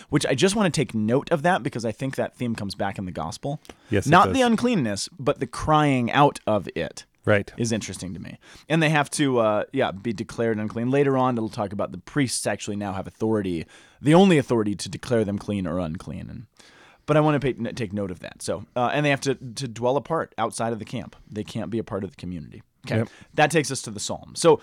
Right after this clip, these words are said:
Speaker 1: basically the first reading, <laughs> and it's, I tell you what, I was thinking about this this morning as I was making coffee. It was one of those, um,
Speaker 2: How
Speaker 1: we're
Speaker 2: much,
Speaker 1: not even
Speaker 2: how
Speaker 1: in
Speaker 2: much coffee did you make,
Speaker 1: a
Speaker 2: by the
Speaker 1: lot of
Speaker 2: way?
Speaker 1: coffee.
Speaker 2: I can't tell.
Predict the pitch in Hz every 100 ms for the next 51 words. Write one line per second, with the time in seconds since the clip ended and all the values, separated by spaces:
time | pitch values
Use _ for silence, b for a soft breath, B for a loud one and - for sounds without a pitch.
0 | B - 185 185 139 151 143 - 131 127
1 | 147 - 175 180 160 - B B B B
2 | _ - 156 196 156 135 110 117 123 151
3 | 127 113 110 110 110 107 101 101 95 101
4 | 87 85 92 - 73 - b b b b
5 | - 135 131 143 131 120 107 107 95 104
6 | - _ _ - 107 - 180 160 135 127
7 | 139 - 120 107 87 90 87 76 82 -
8 | 95 120 123 123 101 85 117 113 110 85
9 | 82 69